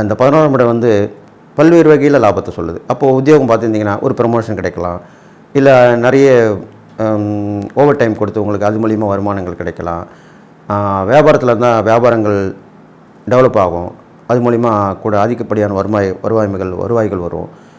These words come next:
தொழில் நடத்தினீங்கன்னா அது மூலிமா கொஞ்சம் ஆர்டர்ஸ்லாம் நிறைய வந்து தொழிலை வந்து விரிவுபடுத்துறதுக்கு உண்டான வாய்ப்புகள்லாம் கிடைக்கும். இதெல்லாமே நடக்கும். அப்போ எல்லாத்தையுமே ஒரு டெவலப்மெண்ட் கிடைக்கும்.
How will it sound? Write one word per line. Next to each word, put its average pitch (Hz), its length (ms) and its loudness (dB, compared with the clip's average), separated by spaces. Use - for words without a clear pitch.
தொழில் 156 220 6
நடத்தினீங்கன்னா 113 400 -2
அது 107 140 0
மூலிமா 107 380 0
கொஞ்சம் 113 340 0
ஆர்டர்ஸ்லாம் 113 560 0
நிறைய 110 180 0
வந்து 104 260 -2
தொழிலை 143 280 6
வந்து 123 260 2
விரிவுபடுத்துறதுக்கு 101 640 -2
உண்டான 98 160 -6
வாய்ப்புகள்லாம் 95 460 -6
கிடைக்கும். 80 380 -12
இதெல்லாமே 208 280 2
நடக்கும். 101 380 0
அப்போ 165 220 0
எல்லாத்தையுமே 165 460 2
ஒரு 113 140 2
டெவலப்மெண்ட் 143 520 2
கிடைக்கும். - 260 -10